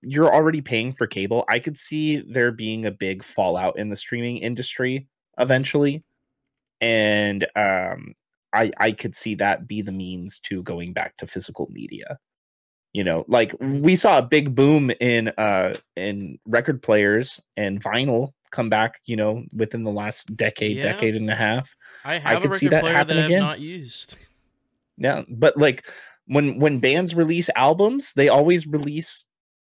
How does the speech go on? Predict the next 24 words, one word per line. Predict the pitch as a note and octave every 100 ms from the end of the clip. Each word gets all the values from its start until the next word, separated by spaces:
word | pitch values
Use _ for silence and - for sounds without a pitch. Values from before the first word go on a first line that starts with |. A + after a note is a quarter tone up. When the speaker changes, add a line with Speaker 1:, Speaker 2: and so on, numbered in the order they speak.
| _ _ C3+
Speaker 1:
you |
know, | D3 D#3 F3 _ _ _ _ _ _
records | A2 G3 G3+ F#2+ C#3 -
and | B2+ A#2+ A2+
vinyl | C#3 F#3+ D#3+ C2+ -
too, | E3+ C#3 -
and, | A#2 A#2 -
and | A#2+ B2
they're | A#2+
Speaker 2:
Mm-hmm. |
Speaker 1:
super | - F3+ C3+ A#2
sought | D#3 F#3 G3
after | F#2 - D2
now. | G1+ - - _ _ _ _ _
So | - B2+ A2+
Speaker 2:
Yeah. | -
Speaker 1:
I | C3+
could, | F3+ D3+
I | D3 F#3+
could | F#3+
see | - C#3
that | G#2+ G2+
be | G#2
a, | F2